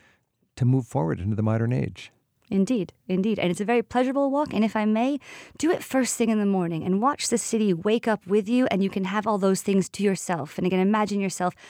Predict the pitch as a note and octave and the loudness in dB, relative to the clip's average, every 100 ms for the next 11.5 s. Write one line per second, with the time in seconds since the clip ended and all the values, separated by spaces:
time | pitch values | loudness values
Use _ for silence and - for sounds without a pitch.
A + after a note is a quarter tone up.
0 | - - A3+ F#3+ - - - - G#3+ F3+ | -20 -6 -4 -2 -6 -18 -20 -6 -2 2
1 | G3 E3+ E3+ D#3+ D#3+ D#3 - - G3+ F3+ | 2 2 2 0 0 -2 -2 2 4 4
2 | E3+ - E3 D#3+ - D#3+ - D#3+ D#3 - | 2 0 0 2 0 -2 -2 -4 -4 -6
3 | - - D#3 D3 D#3 _ _ - D3 C#3 | -8 -4 -4 -4 -6 _ _ 2 4 4
4 | C3 - - D3 D#3 D3 C3 A#2+ C#3 D3 | 0 -4 -2 0 2 2 2 2 0 0
5 | C3 G#2+ - - B2+ A2 B2+ B2 - - | 0 -2 -4 -4 -2 -2 -2 -2 -4 -8
6 | - A#2+ A2+ B2 - C3+ F#4+ B2 C#3 C3+ | -6 -4 0 -2 0 -2 0 0 2 0
7 | A#2 E3 - E2 - B3+ A2 A#2 C#4 C4+ | 0 -2 -2 -6 -4 0 0 0 0 0
8 | A#2+ - A2+ A#2 B2 A#2+ A#2 - G#2 G2+ | 0 -2 -4 0 2 2 2 0 0 0
9 | G#2 - - A#2 - - - A#2+ A#2 A#2 | -4 -10 -12 -10 -10 -8 0 2 2 -2
10 | _ _ _ - G#2+ F#2+ G#2 F#2 F2+ G2+ | _ _ _ 0 2 2 2 2 2 2
11 | F#2+ A#2 A#2 G#2 E2+ | 2 0 0 0 -4